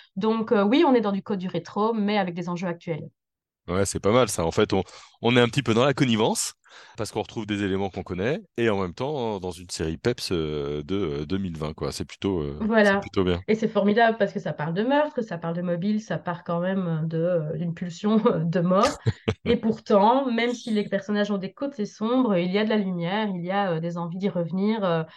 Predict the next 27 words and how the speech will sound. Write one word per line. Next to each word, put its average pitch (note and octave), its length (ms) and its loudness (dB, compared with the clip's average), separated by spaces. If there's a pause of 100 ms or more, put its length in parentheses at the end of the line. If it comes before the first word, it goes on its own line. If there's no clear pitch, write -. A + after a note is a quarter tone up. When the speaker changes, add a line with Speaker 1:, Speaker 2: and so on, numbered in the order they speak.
(340)
Speaker 1:
grâce G#3 200 0
à A3 60 -2
cet G#3+ 260 -2
humour, G#3 320 2
ce - 80 -18
qui G3+ 200 -4
est, G3+ 100 2
euh, F3 180 4
vraiment, F#3 460 -4
euh, E3+ 80 -2
taillé G3+ 320 -2
sur G#3 200 -8
le F#3+ 120 -2
fil. F#3+ 480 -4 (440)
Euh, F#3 160 0
je, E3 360 0
je E3 140 -4
salue F#3 320 -4
à F#3+ 60 0
nouveau F#3 260 -2
le F3 160 -2
ton G#3+ 300 -2
<laughs> G#3+ 60 -16
qui - 200 -4
est A3+ 60 6
gardé, F#3+ 580 0
euh, D#3 280 -2